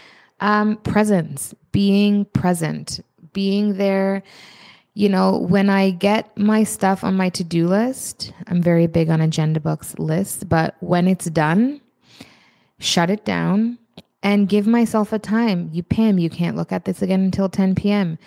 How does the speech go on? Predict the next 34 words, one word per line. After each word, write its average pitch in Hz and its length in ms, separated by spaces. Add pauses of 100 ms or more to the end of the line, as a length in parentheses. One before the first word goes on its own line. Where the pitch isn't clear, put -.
(400)
When 190 140
you're 202 140
having 196 320
dinner, 180 420
listen 175 460
to 175 120
your 160 120
kids. 160 380
When 170 260
you're 180 140
on 170 120
a 160 80
call, 156 400
be 156 160
present 160 420
on 156 140
the 147 100
call. 151 400 (440)
If 180 100
somebody's 196 400
telling 185 300
you 180 60
a 170 40
story, 165 540
listen 180 440
to 185 80
the 170 120
story. 147 500
Stop - 720
multitasking, 156 1160
A 160 180
K 156 300
A 151 260 (100)
multi-switching. 156 960